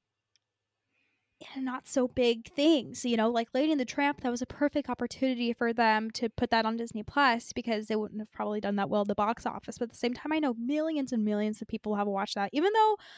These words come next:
I admit it, it wasn't the <laughs> best. It was still entertaining to watch 'cause, of course, you know, you think of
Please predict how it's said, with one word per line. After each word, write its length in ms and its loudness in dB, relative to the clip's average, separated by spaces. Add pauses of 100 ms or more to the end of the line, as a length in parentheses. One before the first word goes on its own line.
(240)
I 120 6
admit 380 0 (240)
it, 160 4 (100)
it 140 -2
wasn't 320 -2 (120)
the 100 4
<laughs> 280 -4
best. 280 -2 (220)
It 220 0
was 200 6
still 260 4
entertaining 500 4
to 80 0
watch 500 4
'cause, 140 0
of 80 -2
course, 340 -2
you 60 -6
know, 80 -2
you 140 -2
think 260 -12
of 160 2